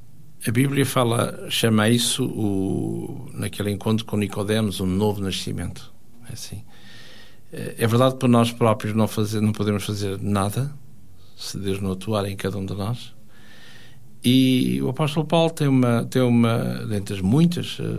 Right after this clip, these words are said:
tem uma expressão interessante e um conselho que, que ele nos dá, e encontramos-lo desta vez no,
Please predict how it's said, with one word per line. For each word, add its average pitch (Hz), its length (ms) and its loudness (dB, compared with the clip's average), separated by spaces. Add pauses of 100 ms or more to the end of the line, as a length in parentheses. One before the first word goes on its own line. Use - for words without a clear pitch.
(120)
tem 117 260 4
uma 117 380 6
expressão - 560 -2
interessante 131 800 -2 (640)
e 120 80 6
um 117 80 6
conselho 113 560 4
que, 104 540 2
que 110 100 0
ele 104 160 2
nos 104 220 -4
dá, 117 440 2
e 104 200 -2
encontramos-lo 104 640 0
desta 98 280 -2
vez 113 500 0
no, 98 200 -4